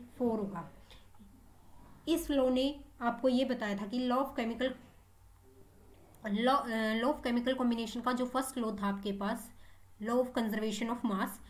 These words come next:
mass can neither be created and nor be destroyed in a chemical reaction। Second law, the law of constant proportion। In a chemical substance, element are always present in definite proportion। जो आपके एलिमेंट्स थे वो एक डेफिनेट प्रोपोर्शन में आपको मिलते हैं।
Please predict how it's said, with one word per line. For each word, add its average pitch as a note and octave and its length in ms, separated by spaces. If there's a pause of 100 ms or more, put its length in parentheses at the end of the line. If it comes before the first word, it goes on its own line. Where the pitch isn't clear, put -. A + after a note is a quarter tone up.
(240)
mass C#4+ 280
can A3+ 180
neither G3+ 260
be G#3+ 120
created A3 420
and A3 160
nor F#3+ 180
be G#3+ 120
destroyed G3 340
in G3 120
a - 100
chemical F#3+ 360
reaction। F#3+ 380 (380)
Second E4 340
law, D#4 140 (340)
the A3 140
law C4 120
of E4+ 160
constant A#3+ 480
proportion। A#3 560
In B3 80
a B3+ 80
chemical C4+ 460
substance, G3 500 (540)
element D4 360 (120)
are A3 100 (140)
always A3+ 360
present A3+ 480
in C#4 140
definite G#3+ 400
proportion। F#3+ 500 (420)
जो C#4 120
आपके D4+ 240 (160)
एलिमेंट्स B3+ 420 (100)
थे G3+ 140 (920)
वो C4 60
एक D4 140
डेफिनेट D4 400
प्रोपोर्शन B3+ 420
में C#4 140
आपको A#3+ 240
मिलते F#3+ 320
हैं। F3+ 180